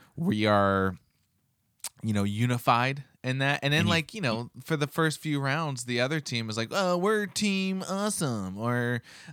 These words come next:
Speaker 1: uh, "We're team your mom." And it's like, <laughs> "Oh, guys, <laughs> you idiots. We have the best team name, so sorry. Uh, you can suck it."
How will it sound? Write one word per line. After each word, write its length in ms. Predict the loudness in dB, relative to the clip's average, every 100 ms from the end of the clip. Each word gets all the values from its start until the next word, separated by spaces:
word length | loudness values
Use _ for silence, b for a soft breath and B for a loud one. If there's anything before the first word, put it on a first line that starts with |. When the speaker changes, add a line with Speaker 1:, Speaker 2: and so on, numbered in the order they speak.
| -4
Speaker 1:
uh, 500 | -2 2 2 2 0
"We're 140 | -2
team 680 | -4 -2 -2 -2 -2 -2 -4 -4
your 220 | -2 0
mom." 520 | 2 2 4 2 0
And 120 | 0
it's 180 | 0 4
like, 220 | 4 4 0
<laughs> 240 | -8 0
"Oh, 120 | 0 2
guys, 680 | 0 0 -4 -6 -6 -6 -6
<laughs> 100 | -2
you 80 | 0
idiots. 380 | 0 -2 -2 0
We 120 | 0
have 120 | 0
the 60 | 0
best 240 | 0 0
team 160 | -4 -4
name, 240 | -4 -4
so 300 | -4 -2 -2
sorry. 460 | 0 0 2 2 0 B B B B
Uh, 220 | -4 -2 -2
you 180 | -4 -6
can 320 | -6 -8 -6
suck 380 | -8 -10 -12 -16
it." 360 | -18 -16 -16